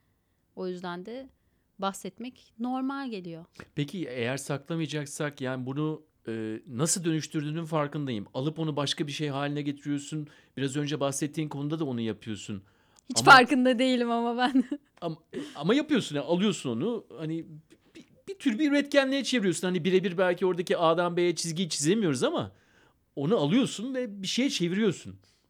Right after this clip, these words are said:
Speaker 1: Hmm, umarım öyledir. Çok mutlu oldum yani bunu duyunca.
Speaker 2: Ha, tamam. Ee,
Speaker 1: <laughs> Ha,
Speaker 2: <laughs> senden
Speaker 1: tamam. Okey.
Speaker 2: aldım.
Speaker 1: Okey, sorun yok. <laughs>
Speaker 2: Ee, sorun yok.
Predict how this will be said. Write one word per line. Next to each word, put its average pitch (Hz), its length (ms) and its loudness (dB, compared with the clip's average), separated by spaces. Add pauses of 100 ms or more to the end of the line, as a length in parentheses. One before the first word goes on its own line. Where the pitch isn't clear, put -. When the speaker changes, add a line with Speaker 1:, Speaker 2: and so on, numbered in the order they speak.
(140)
Speaker 1:
Hmm, 156 320 -12
umarım 196 360 -2
öyledir. 165 360 -6
Çok - 260 -8
mutlu 175 260 -8
oldum 147 340 -6
yani 135 280 -10
bunu 147 220 -10
duyunca. 135 220 -6
Speaker 2:
Ha, 160 200 0
tamam. 147 340 -6 (200)
Ee, 190 320 0 (280)
Speaker 1:
<laughs> - 300 -12
Ha, - 120 -8
Speaker 2:
<laughs> - 40 -10
senden 165 280 6
Speaker 1:
tamam. 220 180 8
Okey. 156 140 4
Speaker 2:
aldım. 131 140 -4 (280)
Speaker 1:
Okey, 247 200 4
sorun 269 240 2 (100)
yok. 254 160 2
<laughs> - 120 -6
Speaker 2:
Ee, 196 180 6
sorun 220 240 8
yok. 220 180 4